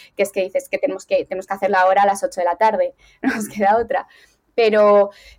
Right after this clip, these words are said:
a ver, requiere planificación, eh, evidentemente, y es un, y es un trabajo, pero vamos, o sea, creo que, creo que,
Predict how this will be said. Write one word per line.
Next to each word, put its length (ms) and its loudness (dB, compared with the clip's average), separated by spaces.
a 140 2
ver, 160 4
requiere 340 2
planificación, 1200 0
eh, 300 4
evidentemente, 640 -2
y 180 0
es 160 -2
un, 400 -4
y 40 -2
es 100 -8
un 100 -6
trabajo, 440 -2
pero 360 4
vamos, 340 -4
o 40 -16
sea, 440 -6
creo 220 -2
que, 520 2
creo 280 0
que, 280 0